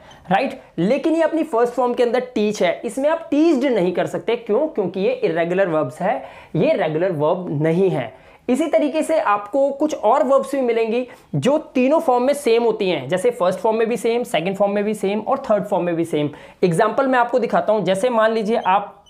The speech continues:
सीयूटी कट, कट का कट, कट आप यूज़ कर सकते हैं, कट, कट, कट, राइट? और ऐसे ही वर्ब होती है एक पुट, पुट को भी आप लिखते हैं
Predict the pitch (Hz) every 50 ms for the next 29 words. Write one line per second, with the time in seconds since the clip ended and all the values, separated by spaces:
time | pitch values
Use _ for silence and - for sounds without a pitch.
0 | - - - - 233 240 240 240 233 226 180 240 - - - 196 196 220 208 -
1 | - - - _ - _ _ _ - 262 277 277 277 - 302 - - 254 233 240
2 | 226 233 - - - 214 214 214 - - - - - 160 170 - - 170 175 185
3 | 202 196 - 240 214 - 220 202 208 - 226 214 240 262 254 - - 180 196 196
4 | - - 196 185 180 185 - - 175 170 196 196 - - - - _ _ - _
5 | - - - 170 202 - - - - - - _ - 247 254 - 190 196 202 -
6 | 269 277 285 277 247 262 254 226 233 226 - 240 233 233 180 - 214 220 220 -
7 | - 196 220 226 - - - - _ _ _ _ _ _ _ - 247 240 247 -
8 | 294 277 247 294 294 269 262 - 240 226 233 - 233 226 240